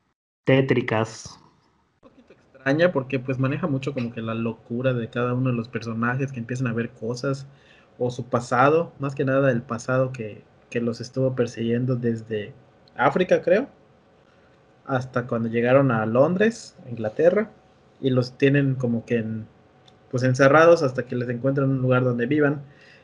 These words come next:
Speaker 2: y resulta que ese lugar donde llegan está infestado de cosas raras y extrañas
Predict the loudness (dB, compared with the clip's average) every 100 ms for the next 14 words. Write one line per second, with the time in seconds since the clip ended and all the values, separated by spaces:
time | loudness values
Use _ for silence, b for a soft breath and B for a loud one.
0 | b -2 0 0 2 0 0 -4 0 0
1 | 2 6 6 6 4 2 4 4 4 2
2 | -2 -10 -4 2 2 2 0 -4 -2 -2
3 | -2 -2 -6 -8 _ _ _ -10 -8 -6
4 | -6 -8 0 2 2 0 -8 -20 _ _
5 | -20 -18 -8 -4 -2 -4 -8 -14